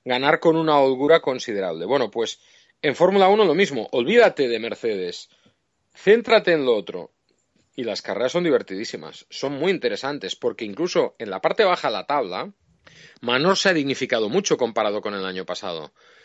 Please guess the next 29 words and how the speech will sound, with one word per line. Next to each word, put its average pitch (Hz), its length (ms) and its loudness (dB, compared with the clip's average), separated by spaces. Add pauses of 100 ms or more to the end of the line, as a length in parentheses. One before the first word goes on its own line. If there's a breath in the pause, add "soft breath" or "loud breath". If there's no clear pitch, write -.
(160 soft breath)
Y 123 120 -4
la 110 120 0
guerra 165 220 4
que 190 60 4
están 180 200 0
manteniendo 156 460 0
Manor, 131 460 -4 (400)
que 113 100 -4
ha 127 80 -2
subido, 127 540 -2 (160)
con 113 180 -4
una 147 220 -4
Sauber 147 400 0
que 110 200 -6
ha 117 120 2
bajado 120 520 2
por 90 220 -8
el 87 100 -12
tema 110 240 -6
económico, 139 680 -2 (240)
pues 101 160 -6
está 110 260 -4
siendo 240 220 2
muy 117 140 -4
interesante. 104 720 -6 (300)
Y 190 140 0
Haas, 90 440 -4
¿quién 151 260 -4
puede, 165 580 4